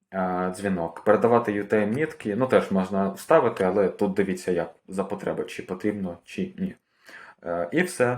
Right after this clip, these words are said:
на цьому налаштування по кабінету Фонета у нас завершено.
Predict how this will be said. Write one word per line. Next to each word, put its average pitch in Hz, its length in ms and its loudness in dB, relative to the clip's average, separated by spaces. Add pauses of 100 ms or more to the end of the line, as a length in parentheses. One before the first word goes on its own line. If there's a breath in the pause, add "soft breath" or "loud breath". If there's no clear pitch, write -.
(120)
на 101 120 -2
цьому 151 260 0
налаштування 117 880 0 (420 loud breath)
по 104 220 0
кабінету 98 480 -2
Фонета 95 440 0
у 90 80 -2
нас 101 360 -2
завершено. 87 680 0